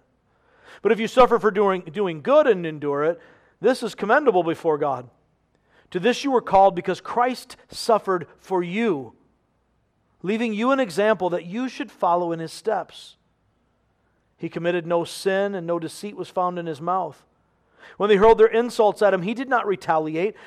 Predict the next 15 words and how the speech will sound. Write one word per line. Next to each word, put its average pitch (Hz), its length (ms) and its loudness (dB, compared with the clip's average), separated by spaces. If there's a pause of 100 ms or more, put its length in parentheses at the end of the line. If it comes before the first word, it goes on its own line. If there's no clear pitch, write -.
(100)
When 214 140 -2
he 196 100 -6
suffered, 240 560 0 (140)
he 208 80 -8
made 214 180 4
no 202 160 0
threats. 214 560 -2 (180)
Instead, 254 440 0
he 214 140 0
entrusted 233 600 -4
himself 208 540 0
to 208 120 -4
him 202 180 -4
who 196 100 -4
justice, 180 480 -6